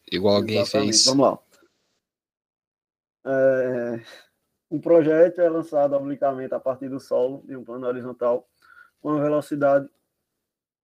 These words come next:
Speaker 2: que forma com a horizontal o ângulo alfa. Peraí, com a velocidade que forma com a horizontal o ângulo alfa e atinge a altura máxima de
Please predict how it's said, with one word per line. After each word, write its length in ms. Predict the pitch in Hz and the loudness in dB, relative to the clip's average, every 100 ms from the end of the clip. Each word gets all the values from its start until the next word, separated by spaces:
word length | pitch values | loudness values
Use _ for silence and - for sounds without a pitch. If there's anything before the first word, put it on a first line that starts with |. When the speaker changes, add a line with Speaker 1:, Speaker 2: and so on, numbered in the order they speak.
| _ _ | _ _
Speaker 2:
que 160 | - 156 | -4 -4
forma 420 | - 139 143 135 - _ _ _ _ | 0 -2 -2 -8 -14 _ _ _ _
com 480 | - 196 226 254 233 | -8 -2 -2 -2 2
a 100 | 196 | 6
horizontal 880 | 180 160 143 147 139 127 127 135 147 | 6 6 0 -6 -6 -2 -2 -2 -4
o 120 | 135 | -8
ângulo 220 | 131 131 120 | -8 -4 0
alfa. 440 | 120 131 - 170 _ _ _ _ _ _ _ - | 0 -2 -8 -20 _ _ _ _ _ _ _ -14
Peraí, 260 | 123 113 | -10 -8
com 220 | 107 127 | -10 -12
a 40 | 131 | -8
velocidade 800 | 143 143 - 135 127 127 143 170 _ _ _ _ | -6 -6 -8 -4 -2 0 -4 -12 _ _ _ _
que 100 | 135 | -20
forma 340 | - 131 143 143 | -10 -8 -8 -12
com 440 | - 135 143 143 - _ _ _ _ _ | -14 -12 -10 -12 -18 _ _ _ _ _
a 60 | |
horizontal 560 | 120 127 123 127 127 123 - - | -14 -8 -8 -6 -8 -12 -18 -16
o 160 | 123 | -12
ângulo 280 | 131 131 143 | -10 -6 -2
alfa 380 | 127 139 - 165 _ _ _ _ _ _ _ _ _ - | 0 0 -4 -16 _ _ _ _ _ _ _ _ _ 0
e 80 | |
atinge 320 | 156 165 170 156 | 2 2 0 0
a 40 | |
altura 260 | 156 170 160 | 0 0 0
máxima 400 | 151 147 165 147 | 0 -2 -4 0
de 580 | 151 147 147 147 135 | 2 2 2 0 -4